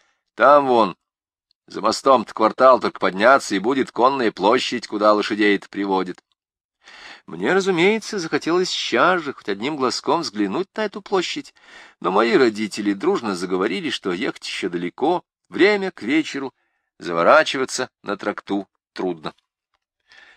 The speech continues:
Из этого убедительнее всего мне показался последний довод. Мама еще тревожилась, застанем ли мы Алчаевского,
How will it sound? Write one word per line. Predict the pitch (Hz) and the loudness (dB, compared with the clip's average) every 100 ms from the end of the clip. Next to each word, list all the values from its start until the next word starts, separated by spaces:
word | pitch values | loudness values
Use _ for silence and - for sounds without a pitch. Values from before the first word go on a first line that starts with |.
| _ _ | _ _
Из | - 101 | -10 0
этого | 107 143 165 170 | 2 2 2 2
убедительнее | 170 160 151 151 - 175 170 | 4 2 -2 -6 -6 -6 -6
всего | - 156 139 147 | -2 -2 2 0
мне | 143 147 | 0 -8
показался | - 127 139 131 | -6 -2 -2 -2
последний | 139 135 107 110 104 98 | -6 -6 0 0 0 -4
довод. | 95 95 90 - _ _ - - _ | -4 -2 -2 -10 _ _ -20 -20 _
Мама | 87 160 202 214 | 2 4 4 -2
еще | 190 - 202 | -8 -6 -6
тревожилась, | 202 196 165 139 117 107 - - _ | -6 -6 -2 -2 -2 -4 -6 -12 _
застанем | 87 101 117 - 123 147 156 | -6 -2 -2 0 0 0 -4
ли | 156 | -6
мы | 131 147 151 | -4 0 4
Алчаевского, | 139 117 - 117 123 147 - - 151 | 4 4 0 2 4 2 -4 -6 -6